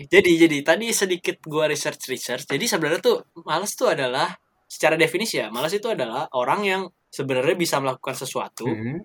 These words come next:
Speaker 1: tapi dia nggak mau, gitu loh.
Speaker 2: Oh.
Speaker 1: Jadi kayak, kayak misalkan gini, pas U T S nih,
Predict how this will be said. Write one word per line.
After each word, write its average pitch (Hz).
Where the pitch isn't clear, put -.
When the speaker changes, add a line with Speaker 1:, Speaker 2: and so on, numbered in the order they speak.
Speaker 1:
tapi -
dia 190
nggak 131
mau, 175
gitu 175
loh. 110
Speaker 2:
Oh. 147
Speaker 1:
Jadi 196
kayak, 180
kayak 170
misalkan 202
gini, 170
pas 170
U 180
T 151
S 165
nih, 143